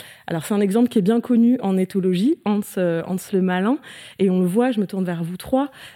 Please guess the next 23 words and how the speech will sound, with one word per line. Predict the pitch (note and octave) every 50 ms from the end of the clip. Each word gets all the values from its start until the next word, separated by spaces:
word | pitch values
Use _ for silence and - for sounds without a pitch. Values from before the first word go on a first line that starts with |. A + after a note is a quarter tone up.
| _ -
euh, | E3+ E3+ E3 E3+
l'intelligence | F3 F3+ F#3 - A#3 G3 G3 G3 G#3 G#3+ G3+ -
animale | F3+ F3+ F#3 F#3 G3+ A3 A#3 B3+ C4+ - _ _
alimente | G#3 G#3 G#3 G#3+ G#3 G#3+ A3+ B3+ C#4+ - - - - - _ _ _ _ -
depuis | F3 F#3+ F3+ - G#3
longtemps | G3+ F#3+ F#3 F#3 - B3+ C#4 C#4 - _ _ _ -
les | G#3 F#3+
fantasmes, | - F#3+ E3+ D3+ - A3 C4 - - G#3+ F3+ D#3+ - - - - - _ _
et | F#3
elle | F#3+ F3+ F3+
n'est | F#3+
pas | F#3 A3 G#3+
forcément, | - - G3+ - - - G#3 F#3+ F#3+ F#3+ G3+ G3 F3+
euh, | E3+ E3 - -
là | - F#3 G3 G3
où | G3
on | F3+ E3
la | D#3+ D#3
cherche, | - - - - - -
en | F#3+
fait, | F3+ - A3+ -
cette | - F#3 -
intelligence. | F3+ F3 E3+ E3+ E3+ E3+ D#3+ G3+ C4 - -